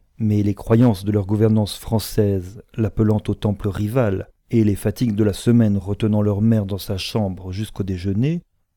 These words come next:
il y avait rarement quelqu'un là pour vérifier le fait. De temps en temps, dans un spasmodique accès de vertu,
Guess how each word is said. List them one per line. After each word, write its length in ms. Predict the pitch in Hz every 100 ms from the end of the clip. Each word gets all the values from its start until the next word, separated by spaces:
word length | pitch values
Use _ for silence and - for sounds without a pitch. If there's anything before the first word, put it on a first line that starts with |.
| -
il 100 | 117
y 60 | 107
avait 160 | 101
rarement 440 | 101 101 90 131 127
quelqu'un 380 | 101 - 101
là 160 | 101 123
pour 240 | - 101
vérifier 460 | 90 98 95 - 104
le 100 | 107
fait. 640 | 110 - 95 - _ - - _ _ _ _ _ _ _ _ _ _ _ _ _ _ _ _ 117
De 120 | 110
temps 240 | - 101
en 120 | 107
temps, 220 | 110 196 185
dans 260 | 107 101
un 180 | 101 92
spasmodique 840 | - - 101 - 110 110 131 -
accès 340 | 101 - - 101
de 80 |
vertu, 580 | 98 98 95 - 180 190